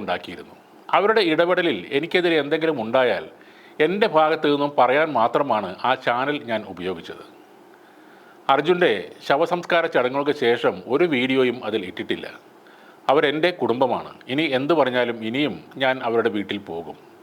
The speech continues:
ആ മക്കൾ എൻ്റെ മക്കളാണ്, ആ അമ്മ എൻ്റെയും കൂടി അമ്മയാണ്, എനിക്ക് ഓരെൻ്റെ ഫാമിലിയാണ്." ഇതാണ് മനാഫിൻ്റെ പ്രതികരണം.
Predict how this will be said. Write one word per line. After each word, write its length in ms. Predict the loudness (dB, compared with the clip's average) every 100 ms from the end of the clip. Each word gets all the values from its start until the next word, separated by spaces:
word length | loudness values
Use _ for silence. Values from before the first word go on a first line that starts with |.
| -20 -20 -20 -20 0 2
ആ 40 | 2
മക്കൾ 260 | 0 0 0 -4 -12 -4 -2
എൻ്റെ 180 | 0 0
മക്കളാണ്, 400 | 0 -2 -4 -6 -18 -20 -20 -20 -20 -20 -6 2 4
ആ 20 | 4
അമ്മ 120 | 4 2 2 -2
എൻ്റെയും 320 | -2 2 2 2
കൂടി 140 | 2 2 -2
അമ്മയാണ്, 400 | -4 -8 -10 -16 -20 -20 -20 -20 -20 -20 -20 -8 -4
എനിക്ക് 260 | 0 0 0 2
ഓരെൻ്റെ 320 | 4 4 0 0
ഫാമിലിയാണ്." 640 | 0 2 0 -2 -4 -8 -18 -20 -12 0
ഇതാണ് 240 | 2 2 -2 -2
മനാഫിൻ്റെ 480 | 0 0 0 -2 -2
പ്രതികരണം. 480 | -6 -8 -14 -16